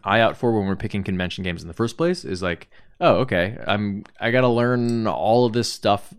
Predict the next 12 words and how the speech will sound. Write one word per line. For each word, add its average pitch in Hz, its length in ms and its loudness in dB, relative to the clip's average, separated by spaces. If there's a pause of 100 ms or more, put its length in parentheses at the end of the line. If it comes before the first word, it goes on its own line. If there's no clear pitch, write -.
anyway. 135 560 2
It's 107 220 -6
gonna 107 220 0
be 110 120 0
a 101 40 -2
new 104 140 -2
setting. 98 520 0
It's 92 120 -6
gonna 107 120 -4
be 98 80 0
new 92 160 -4
people. 110 460 2